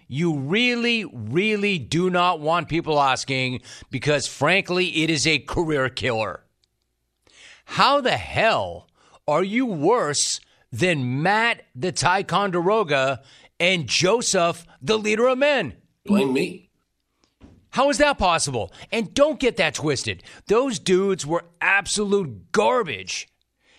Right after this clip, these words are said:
Speaker 1: And last year's offense was an absolute disaster. But this year's offense somehow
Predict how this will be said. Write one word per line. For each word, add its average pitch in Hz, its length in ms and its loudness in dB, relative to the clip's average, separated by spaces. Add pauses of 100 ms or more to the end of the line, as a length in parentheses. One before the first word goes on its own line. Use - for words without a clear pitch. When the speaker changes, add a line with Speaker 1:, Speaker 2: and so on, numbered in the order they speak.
(100)
Speaker 1:
And 180 180 -2
last 247 320 2
year's 190 200 0
offense 151 580 0 (200)
was 202 180 0
an 240 120 -2 (100)
absolute 214 580 0
disaster. 214 880 0 (500)
But 240 200 2
this 285 280 0
year's 240 260 0
offense 190 520 2
somehow 202 680 0